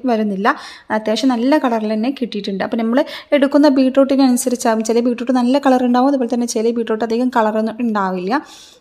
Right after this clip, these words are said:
അപ്പോൾ നമ്മൾ, ആ, ഇ-, എടുക്കുന്നതിനനുസരിച്ചുണ്ടായിരിക്കും. അപ്പോൾ ഉണ്ടല്ലോ, നല്ല തിക്ക്, ഓവർ ലൂസായിട്ടില്ലാത്ത രൂപ-, രൂപത്തിൽ തന്നെ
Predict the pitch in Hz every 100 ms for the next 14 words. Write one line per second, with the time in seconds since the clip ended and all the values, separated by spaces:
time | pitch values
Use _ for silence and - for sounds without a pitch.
0 | _ 233 240 254 453 - - _ 220 208
1 | 226 220 226 214 233 233 277 247 226 226
2 | 214 214 208 196 190 190 - 370 - _
3 | _ _ _ 247 269 254 247 262 - 269
4 | 233 262 262 - - - - - - 233
5 | 247 294 302 254 247 254 226 226 220 214
6 | 208 285 285 214 208 208 220 202 208 220
7 | 208 226